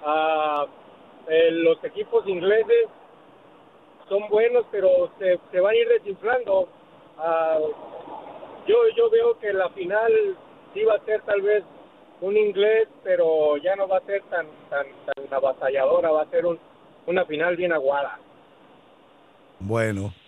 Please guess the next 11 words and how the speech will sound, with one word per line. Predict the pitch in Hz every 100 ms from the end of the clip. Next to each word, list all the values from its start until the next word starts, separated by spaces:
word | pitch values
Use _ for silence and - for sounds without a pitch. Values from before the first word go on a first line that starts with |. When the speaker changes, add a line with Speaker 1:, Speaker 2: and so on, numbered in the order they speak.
| -
Speaker 2:
eh, | 113 120
lo | 143 170
dudo. | 208 151 123 131
En | 143
Champions | 220 196 185 156
no | 165 190 175
hay | 180
ningún | 151 139 165 151
partido | 131 120 151 135
aguado. | 107 117 101 87 _ _ - - - - - _
Ninguno. | 143 170 175 233 185 101